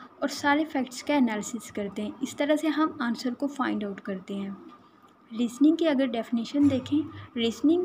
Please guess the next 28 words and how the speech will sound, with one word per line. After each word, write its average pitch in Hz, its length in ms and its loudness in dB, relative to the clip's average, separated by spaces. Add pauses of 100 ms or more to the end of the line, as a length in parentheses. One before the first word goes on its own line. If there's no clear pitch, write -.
is - 140 -2
the 254 120 0
process 240 340 -4
of 294 220 -2
thinking 254 380 2
about 247 340 0
things 247 400 2
in 269 220 6
logical, 233 540 0 (100)
rational 233 580 0
way। 202 180 0 (480)
चीज़ों 254 260 4
को 294 120 -2
लॉजिकल 254 840 2
या 262 140 4
रैशनल 254 440 2
वे 269 160 4
में 262 160 8
सोचने 269 560 0
समझने 240 460 -2
के 254 120 -2
जो 262 120 0
प्रोसेस 226 640 -6
है, 277 160 0 (480)
उसको 311 220 -2
कहते 254 280 -2
हैं 285 180 2
रीजनिंग। 202 500 -2